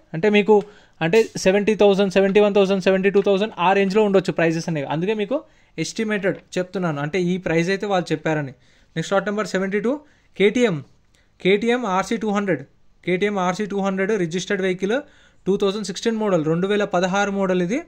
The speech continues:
ఆర్టీ ఇబ్రహీంపట్నం with original ఆర్సీ ఉంది. ప్రైస్ నైంటీ థౌజండ్ నుంచి నైంటీ ఫైవ్ థౌజండ్, తొంభై వేల నుంచి తొంభై ఐదు వేలు చెప్పారు ప్రైస్ అనేది ఆర్టీ ఇబ్రహీంపట్నం టూ థౌజండ్ సిక్స్టీన్ మోడల్ ఆర్సీ టూ హండ్రెడ్. And ప్రతి ఒక్క వెహికల్‌కి చలాన్లు కూడా చెక్ చేసుకోండి. మనకు బుక్‌లెట్‌లో బండి నెంబరు,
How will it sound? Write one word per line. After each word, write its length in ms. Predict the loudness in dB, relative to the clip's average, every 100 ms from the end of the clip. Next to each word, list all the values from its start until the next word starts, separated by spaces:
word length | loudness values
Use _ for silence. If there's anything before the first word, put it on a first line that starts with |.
| _ _ _ _ _ -4
ఆర్టీ 260 | -2 2 2
ఇబ్రహీంపట్నం 500 | 2 0 0 -4 -2 -2
with 120 | -2
original 360 | -2 -2 -2 0 0
ఆర్సీ 180 | 0 -4
ఉంది. 120 | -4 -2
ప్రైస్ 260 | 0 0 -2 -6 _ _ _ -4
నైంటీ 200 | -2 -2 -2
థౌజండ్ 240 | -2 -4
నుంచి 140 | -4 -4
నైంటీ 260 | -2 -2 -4 -2
ఫైవ్ 140 | -2 -2
థౌజండ్, 260 | -2 -4 -8 _ _ _ -8
తొంభై 240 | -2 2 2
వేల 120 | 2 -2
నుంచి 160 | -6 -6
తొంభై 200 | -4 0
ఐదు 80 | 0 0
వేలు 100 | -2
చెప్పారు 200 | -4 -2
ప్రైస్ 180 | -2 0 -2
అనేది 200 | -2 -2
ఆర్టీ 200 | -2 0 -2
ఇబ్రహీంపట్నం 500 | 0 0 -2 -2 -6 -6
టూ 60 | -6
థౌజండ్ 240 | -4 -4 -6
సిక్స్టీన్ 280 | -8 -6 -4
మోడల్ 200 | -2 -2
ఆర్సీ 180 | -2 -4 -2
టూ 60 | -2
హండ్రెడ్. 260 | 0 0 -2 -4 _ _ -10
And 80 | -2
ప్రతి 160 | 0 2
ఒక్క 100 | 0 0
వెహికల్‌కి 340 | 0 -2 -4 -2
చలాన్లు 320 | 0 0 0 -2
కూడా 100 | -2
చెక్ 140 | -4 -2
చేసుకోండి. 340 | -2 0 -2 -4 _ _ _
మనకు 180 | -2 0 0
బుక్‌లెట్‌లో 360 | 0 0 0 -2 -2
బండి 180 | 0 2
నెంబరు, 240 | 0 0